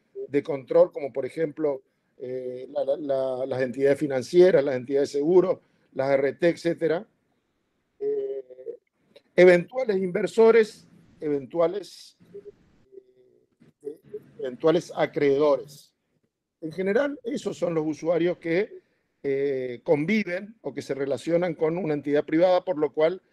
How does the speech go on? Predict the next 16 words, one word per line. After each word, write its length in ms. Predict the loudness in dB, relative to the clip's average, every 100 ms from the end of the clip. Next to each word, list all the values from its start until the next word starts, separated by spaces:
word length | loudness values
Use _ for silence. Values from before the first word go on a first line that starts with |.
| _ _
son 260 | -2 0 2
los 140 | -2
que 140 | -2
necesitan 640 | -6 -4 -6 -8 -6 -4 -4
la 80 | -6
información 560 | -8 -10 -8 -6 -6
contable 420 | -6 -2 -2 -2
generada 540 | -4 -8 -2 0 0 -2 _ _ _ _ -2
por 180 | 2
la 100 | 2
contabilidad 640 | 0 -2 0 0 0 0 2
de 300 | 0 -2 _ _ _ _ _ _ _
una 180 | -4 0
organización 540 | 0 -2 -4 -6 -4
en 100 | -6
particular. 540 | -4 -6 -8 -12 -12